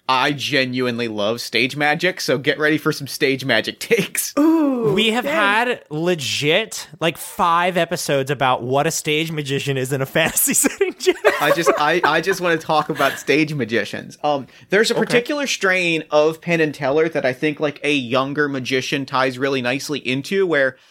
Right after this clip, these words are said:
Speaker 1: Penn and Teller's particular, like, breed of magic is kind of, like, eye roll, is they're very talented magicians who also kind of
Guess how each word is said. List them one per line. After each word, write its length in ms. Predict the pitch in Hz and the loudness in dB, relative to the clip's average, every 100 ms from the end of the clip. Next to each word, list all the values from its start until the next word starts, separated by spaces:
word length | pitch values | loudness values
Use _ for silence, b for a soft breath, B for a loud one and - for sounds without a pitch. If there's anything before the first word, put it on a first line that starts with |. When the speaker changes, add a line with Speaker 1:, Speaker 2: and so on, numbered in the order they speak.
| b b | b b
Speaker 1:
Penn 180 | 202 208 | 0 0
and 100 | 214 | 0
Teller's 380 | 190 180 175 160 | 0 2 2 0
particular, 540 | 156 170 165 160 151 | 0 0 0 2 4
like, 180 | 135 131 | 2 0
breed 300 | 120 139 139 | -2 0 2
of 140 | 123 | 0
magic 500 | 123 117 127 151 - - | 0 0 2 -2 -2 -2
is 440 | 135 123 120 - b b b | 0 0 0 -6 b b b
kind 480 | - - 156 170 170 | -10 -4 -2 0 0
of, 180 | 160 131 | 0 0
like, 340 | 147 127 - - b - | 0 0 -2 -12 b -2
eye 280 | 131 139 147 | 0 2 2
roll, 340 | 139 151 147 | 2 2 2
is 200 | 151 160 | 0 0
they're 120 | 175 | 0
very 320 | 135 151 202 202 | 0 0 0 -4
talented 640 | - - 147 156 151 160 | -8 -4 -2 0 -2 -2
magicians 580 | 143 123 139 139 170 160 | -2 -2 -2 0 -4 -4
who 80 | - | -4
also 320 | 135 143 160 | -2 -2 -2
kind 240 | - 147 | -2 0
of 80 | 143 | 0